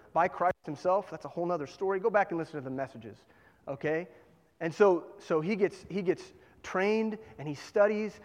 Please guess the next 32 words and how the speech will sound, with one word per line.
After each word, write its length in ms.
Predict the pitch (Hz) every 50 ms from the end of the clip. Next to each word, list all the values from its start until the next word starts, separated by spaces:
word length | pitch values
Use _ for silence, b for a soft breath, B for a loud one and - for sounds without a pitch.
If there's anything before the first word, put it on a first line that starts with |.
| B B B
and 80 | 143 160
then 80 | 175 170
he 40 |
comes 380 | 160 - - - 214 240 226 190
out 180 | 202 175 - -
the 60 | 151
gate 340 | 131 151 175 185 185 381 - - - - -
hard. 480 | - - 165 165 156 139 120 104 107 - - - - - - - - _ _ _ _ -
Hard. 400 | - - 175 175 180 165 147 139
The 80 | 165 151
dude 260 | 143 196 202 175 151
does 220 | 180 190 185 156
not 280 | 170 180 180 170 - -
play. 380 | - - 180 175 156 127 107 - B B B B B B B B B
Okay, 240 | 131 135 - 175 165
and 100 | 165 165
what 120 | 185 185
we 80 | 180 175
see, 180 | - - 202
we 100 | 202 180
see 140 | 165 - 185
him 140 | 185 170 156
go 100 | 170 180
to 80 | 170 160
Jerusalem. 640 | 139 156 147 151 175 202 196 - - 196 190 190 185 B B B B
He 80 | B 156
gets 180 | 151 185 -
acceptance 600 | - - - - - 220 214 220 220 220 208 -
among 280 | 180 165 175 185 196 202
the 120 | 196 185 175
other 300 | 180 180 185 180 208 202
apostles. 840 | - 156 - - - 170 165 175 - - 226 240 262 247 - -